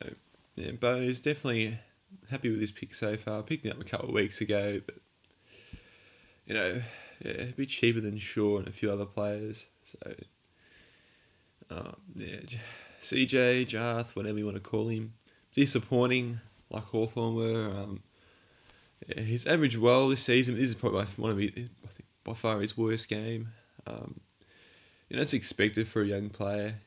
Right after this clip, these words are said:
Not gonna be as consistent as the older blokes, but, you know, he, he'll work on it. You know,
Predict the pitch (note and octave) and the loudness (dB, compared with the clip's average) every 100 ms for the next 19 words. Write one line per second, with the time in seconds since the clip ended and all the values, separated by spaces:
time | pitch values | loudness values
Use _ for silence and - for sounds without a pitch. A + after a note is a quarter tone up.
0 | _ - A#2+ A#2 A2 G2+ G#2 F#2+ - G2+ | _ -6 -4 -2 -2 0 0 -2 -6 -8
1 | - G2+ - G2 G2 G2 G2 G#2 G#2+ A2 | -2 -2 -2 -4 -2 -2 -2 -2 -2 -4
2 | A2 - - - - - - - - _ | -6 -10 -16 -18 -20 -20 -14 -14 -14 _
3 | _ _ _ - - - _ _ _ _ | _ _ _ -20 -20 -20 _ _ _ _
4 | - - - G#2 A#2+ G2+ - - D3 C3+ | -16 -12 -6 -4 -4 -6 -12 -4 2 4
5 | G#2+ G#2 A2 G#2+ A2 - - - F2+ G#2 | 6 4 2 -2 -2 -8 -12 -8 -6 -6